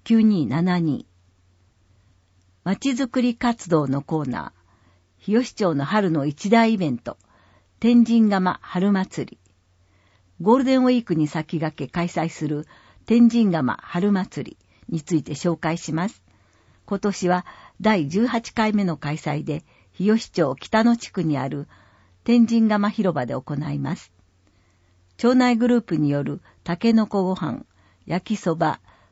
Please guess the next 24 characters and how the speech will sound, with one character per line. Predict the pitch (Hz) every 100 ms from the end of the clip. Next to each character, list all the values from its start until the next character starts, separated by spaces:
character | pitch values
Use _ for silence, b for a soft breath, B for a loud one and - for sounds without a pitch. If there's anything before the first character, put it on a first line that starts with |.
| _
唐 | -
揚 | 196 214 208
げ | 190 190
や | 175 - B B B
ま | -
ち | 190 247
づ | 254
く | 240
り | 175
の | 147 135
五 | 156
平 | 175 208
餅、 | 156 135 - - _ b b b _
石 | 151 233 233
窯 | 226 208
ピ | 202 208
ザ | 185
な | 131 113
ど、 | 120 - b b b b -
見 | 175
逃 | 214 220 226
せ | 226 208
な | 165
い | 127